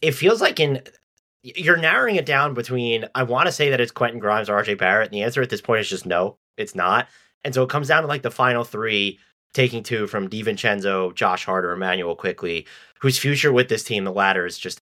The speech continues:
absolutely, it's interesting, it's intriguing, it's fascinating, maybe morbidly so if you're, if you're a Knicks fan. I think I'd probably go with, I'm gonna go with Josh Hart,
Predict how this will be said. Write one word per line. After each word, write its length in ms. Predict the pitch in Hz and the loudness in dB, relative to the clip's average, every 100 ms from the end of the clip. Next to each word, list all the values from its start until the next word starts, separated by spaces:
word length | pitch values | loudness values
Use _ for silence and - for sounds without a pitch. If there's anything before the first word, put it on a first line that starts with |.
| 113 | -2
absolutely, 720 | 120 - 123 104 98 87 - - - _ _ _ - - - _ _ - | 0 0 -4 -2 -2 -2 -6 -18 -20 _ _ _ -20 -20 -20 _ _ -8
it's 180 | 170 - | -8 0
interesting, 500 | 151 135 135 156 143 | 0 0 -2 0 0
it's 140 | 131 | -2
intriguing, 400 | 120 127 123 120 | -2 0 0 0
it's 160 | 110 - | -2 0
fascinating, 520 | 107 113 123 117 113 | 2 2 2 2 2
maybe 200 | 107 104 | -2 -4
morbidly 420 | 95 101 107 110 | -2 -2 -2 -4
so 220 | 113 110 | 2 2
if 100 | 104 | 4
you're, 240 | 101 98 95 - _ - | 4 4 2 -8 _ -8
if 140 | 104 | -2
you're 140 | 113 101 | 2 2
a 40 | |
Knicks 220 | 98 98 | 2 0
fan. 320 | 123 113 110 - _ _ _ | 0 0 -2 -6 _ _ _
I 100 | 135 | -4
think 240 | 131 160 180 | -2 0 2
I'd 160 | 196 | 0
probably 460 | - 135 139 135 123 | 2 2 2 0 -6
go 360 | 98 113 110 107 | -4 0 2 2
with, 420 | 101 98 95 - _ _ _ _ - - - _ _ _ _ _ _ | 2 2 0 -8 _ _ _ _ -20 -20 -20 _ _ _ _ _ _
I'm 100 | 131 | 0
gonna 140 | 170 151 | 2 4
go 280 | 135 139 | 6 6
with 180 | 139 127 | 6 2
Josh 320 | - 117 117 | 4 4 4
Hart, 400 | - 110 107 107 | 2 2 2 0